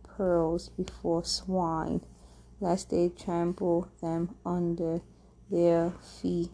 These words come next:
and turn again and rend you. Thank you, God, for the word. Amen.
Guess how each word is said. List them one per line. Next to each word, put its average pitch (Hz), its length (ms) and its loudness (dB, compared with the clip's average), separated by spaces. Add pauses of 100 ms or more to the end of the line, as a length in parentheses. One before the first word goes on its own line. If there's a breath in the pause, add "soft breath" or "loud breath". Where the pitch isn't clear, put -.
(220)
and 175 300 0
turn 170 500 -2
again 165 460 -4 (120)
and 165 340 -2
rend 160 360 0
you. 151 260 0 (2250 loud breath)
Thank 190 320 -2
you, 180 260 2
God, 170 300 -2
for - 140 -8
the 160 120 -4
word. 151 460 0 (100)
Amen. - 440 -6